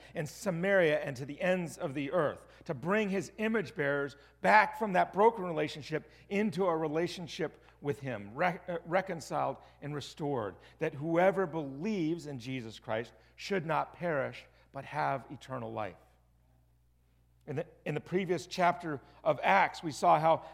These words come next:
how, how the church went out as they were sent. And, and as that happened, others were sent in. Living, they were living together in community.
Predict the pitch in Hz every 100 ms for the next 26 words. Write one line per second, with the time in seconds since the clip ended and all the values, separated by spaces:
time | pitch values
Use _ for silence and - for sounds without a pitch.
0 | - 175 - 170 165 - 226 208 - 185
1 | 185 208 208 208 175 151 180 165 - 233
2 | 190 - - 190 - 165 180 196 208 226
3 | 214 180 220 190 185 220 233 226 190 -
4 | - - 190 - 208 175 175 214 202 156
5 | 202 226 214 180 165 156 208 185 151 160
6 | 165 151 127 - 170 226 226 226 220